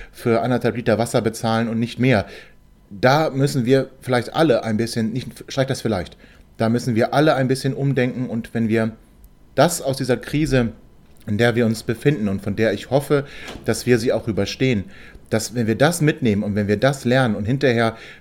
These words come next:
Berufe in der Pflege, Berufe im Einzelhandel besser bezahlen und besser angesehen sind, dann haben wir wirklich was gewonnen. Und das wäre ein positiver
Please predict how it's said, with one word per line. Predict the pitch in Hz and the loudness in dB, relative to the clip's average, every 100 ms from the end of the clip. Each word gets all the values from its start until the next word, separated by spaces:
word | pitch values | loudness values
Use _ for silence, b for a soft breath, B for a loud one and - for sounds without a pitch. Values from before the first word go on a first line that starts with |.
| - | -6
Berufe | 110 113 147 143 | -2 0 2 2
in | 107 | 2
der | 107 | 2
Pflege, | 107 131 139 113 | 2 2 2 2
Berufe | 95 113 127 | 0 -4 -2
im | 113 | -2
Einzelhandel | 90 131 143 120 101 95 87 85 B B B | 0 0 0 -2 -2 -2 -4 -8 B B B
besser | 127 131 139 | 2 4 2
bezahlen | 123 117 135 135 135 | 2 -2 -2 0 0
und | - 101 | -2 -4
besser | 120 120 | -4 -4
angesehen | 117 139 113 107 104 | -2 0 0 0 0
sind, | 90 92 - B B B - - | -2 -4 -6 B B B -20 -2
dann | 120 143 | 2 2
haben | 131 113 | 2 2
wir | 113 | 0
wirklich | 120 123 104 | -2 -4 -4
was | 107 - | -4 -4
gewonnen. | 98 117 98 | -2 0 0
Und | 95 | 0
das | 135 - | 0 0
wäre | 120 87 | 0 0
ein | 104 | -4
positiver | - 139 123 - 113 101 95 | 0 0 0 -6 -4 -2 -4